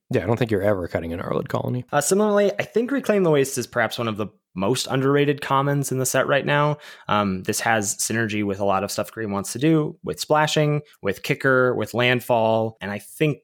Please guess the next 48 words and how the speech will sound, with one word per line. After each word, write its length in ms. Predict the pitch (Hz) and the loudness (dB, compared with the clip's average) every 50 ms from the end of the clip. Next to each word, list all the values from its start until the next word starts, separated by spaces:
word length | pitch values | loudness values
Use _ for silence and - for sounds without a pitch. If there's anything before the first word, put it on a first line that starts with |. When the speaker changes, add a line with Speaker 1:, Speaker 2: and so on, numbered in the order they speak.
| _ - | _ -8
Speaker 2:
it's 160 | 123 113 - | -8 -6 -6
just 180 | - 117 - - | -6 -6 -4 -4
super, 240 | - 120 110 - 107 | -6 -6 -6 -6 -6
super 240 | - - 104 104 98 | -6 -6 -6 -8 -6
flexible. 400 | - 110 107 - - - 107 110 | -4 -6 -6 -6 -6 -6 -4 0
You 80 | 131 | 2
know, 180 | 147 147 139 - - - - - | 2 2 0 0 -6 -12 -14 -12
it, 140 | - - - _ - | -12 -12 -10 _ -2
it 160 | 156 143 143 | 0 0 2
really 360 | 170 220 254 262 208 - - | 4 4 4 4 2 0 2
is 220 | 147 160 160 139 | 4 4 4 2
kind 360 | - - - - 123 127 131 135 | 0 -4 -4 0 0 2 2 2
of 60 | 131 | 2
like 200 | 131 127 - 127 | 0 0 0 0
an 60 | 120 | 0
M 120 | 120 123 | 0 0
D 140 | 117 120 117 | 2 2 2
F 100 | 117 - | 2 2
C 200 | - - 117 127 | 0 0 0 0
if 100 | 127 - | 0 -2
you 80 | 120 - | -4 -6
think 160 | 120 113 110 | -6 -4 -4
about 260 | 147 147 156 170 180 | 0 2 2 2 4
it, 160 | 185 190 - | 2 0 0
like, 180 | 123 110 104 - - | 0 -2 -2 -4 -6
whereas 500 | - 113 107 104 104 110 110 104 101 - _ _ _ _ _ - | -4 -2 0 0 0 0 -2 -2 -4 -8 _ _ _ _ _ -2
the 80 | 113 | 0
one 200 | 110 120 123 120 | 2 2 2 2
side 300 | 117 - 123 117 120 117 | 2 2 2 4 4 4
is 100 | 117 107 | 2 2
a 60 | 123 120 | 2 2
land, 460 | 117 113 113 117 127 135 139 135 - - | 2 2 2 2 2 0 0 -2 -2 0
basically, 520 | 113 127 - - 156 156 - 160 165 165 | 0 2 2 0 0 0 2 2 0 0
'cause 200 | 160 - 120 107 | 0 -2 -2 -2
it's 200 | 110 95 - 110 | -2 -4 -4 -8
a, 40 | - - - | -10 -8 -10
a 40 | 117 | -10
tapped 360 | - - - 101 98 - - | -6 -2 0 0 0 -2 -2
land. 240 | 104 107 110 113 104 | -2 -2 -2 -2 -4
You 80 | 98 - | -4 -4
tap 240 | - 90 87 - | -2 -4 -4 -4
your 80 | 95 - | -6 -4
forest 300 | - 87 90 92 - - | -2 0 0 0 -2 -6
to 60 | 98 | -6
go 120 | 92 95 92 | -4 -4 -4
find 260 | - 98 101 107 104 | -2 -2 -4 -2 -2
a 40 | 110 | -4
land. 360 | 123 131 135 139 139 135 | -2 -2 -2 -4 -4 -8